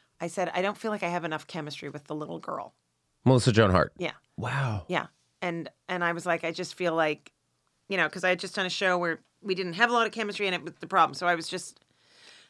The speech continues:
Speaker 1: and then I went home and my mother, I said, so then they called me and they said, "You know what? You don't have to audition. You have the part. Y-, if you agree, you can have the part. You just have to come back and audition to play, to see who would play with Zelda."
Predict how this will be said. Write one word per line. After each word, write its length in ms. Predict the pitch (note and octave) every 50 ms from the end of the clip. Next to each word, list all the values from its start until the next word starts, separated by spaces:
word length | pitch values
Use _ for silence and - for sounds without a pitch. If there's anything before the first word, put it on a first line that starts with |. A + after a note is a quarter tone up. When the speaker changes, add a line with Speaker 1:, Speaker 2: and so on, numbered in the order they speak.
| _ -
Speaker 1:
and 120 | - F#3 F#3
then 120 | F#3+ F#3+
I 80 | G3+ A3
went 200 | A3+ A3+ A3 G3
home 460 | F#3+ F3 E3+ E3 D3 D3 F3 G#3 B3 - _ _ _ _ _ _ _ _ _ _ _ _ _
and 180 | - F#3+ F#3 F#3
my 180 | F#3 F#3 F#3 F3+
mother, 520 | F#3 F#3+ G3 G3+ F#3+ F3+ E3 D#3 - - _ _ _ -
I 60 | - E3
said, 280 | - - F3 D#3+ C3 - _ _ _ _ _ _ _ -
so 120 | - - G3 F3+
then 100 | F#3 F#3
they 100 | F#3+ F#3
called 320 | - - F3+ E3 E3+ E3
me 80 | E3 D#3+
and 60 | D#3 D3
they 40 | D#3
said, 160 | - E3 D3
"You 60 | F3
know 80 | F3 E3+
what? 80 | D#3+
You 80 | - D#3+
don't 140 | E3 D#3+ D#3
have 100 | D3+ D3
to 60 | -
audition. 320 | C#3+ C#3 B2+ C3+ - C#3+ C3+
You 60 | C#3
have 140 | D#3+ F3 F3
the 80 | - G#2+
part. 260 | - C3 C3+ C3+ - _ _ _ -
Y-, 140 | E3 - -
if 140 | E3+ E3+ F3+
you 120 | F3+ F#3
agree, 380 | E3 - F#3 F3+ D3 C#3 C3+ -
you 80 | - D3+
can 120 | D3+ E3
have 140 | D#3 D3 B2+
the 80 | - C3+
part. 280 | - C#3 F2 - - _ _ _ _ _ _ _ _ _ _ _ _ _ -
You 100 | - E3+
just 160 | E3 F3 E3+ -
have 100 | E3+ -
to 60 | D#3+
come 220 | - - F3+ E3 D#3+
back 400 | D#3+ D#3 D3 C3 A2 - - - _ -
and 100 | D#3 D#3
audition 460 | D3+ C#3+ D3 C#3+ - - C3+ C3+ B2+ A2
to 100 | - -
play, 420 | - - - C3+ A#2+ A2+ A#2+ - - _ _ _ -
to 100 | - D#3
see 200 | D3 - D#3+ D3+
who 100 | D3+ E3
would 140 | D#3 C#3+ C#3
play 140 | - C#3+ C3
with 100 | C3+ B2+
Zelda." 400 | - B2+ B2+ B2 B2 - -